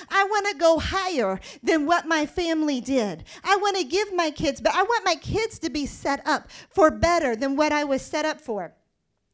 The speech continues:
So these, these birds that come and steal the seed, what are these birds? Let's talk about these birds for a second. Because whenever we hear the word of God, these birds, the Bible says, come and devour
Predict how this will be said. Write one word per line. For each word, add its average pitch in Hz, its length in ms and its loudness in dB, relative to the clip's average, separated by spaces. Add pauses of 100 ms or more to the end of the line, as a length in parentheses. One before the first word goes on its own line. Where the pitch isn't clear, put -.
(140)
So 330 260 0
these, 339 320 -6 (400)
these 277 260 0
birds 359 420 0
that 285 140 0
come 370 240 -2
and 349 120 -6
steal 349 260 -8
the 294 140 -8
seed, 269 440 -10 (320)
what 392 200 2
are 415 180 -2
these 320 220 -8
birds? 247 340 0
Let's 320 200 -4
talk 349 180 0
about 302 220 -4
these 262 140 -10
birds 233 260 -2
for 220 100 -10
a 196 60 -8
second. 170 340 -12 (300)
Because 294 420 2
whenever 359 360 0
we 330 200 -8
hear 339 320 -6
the 320 140 -6
word 302 240 -2
of 247 160 -2
God, 208 360 -2 (380)
these 311 280 -2
birds, 294 680 4 (140)
the 269 80 0
Bible 247 340 2
says, 254 320 -2
come 370 360 -2 (100)
and 269 180 -2
devour 262 1040 2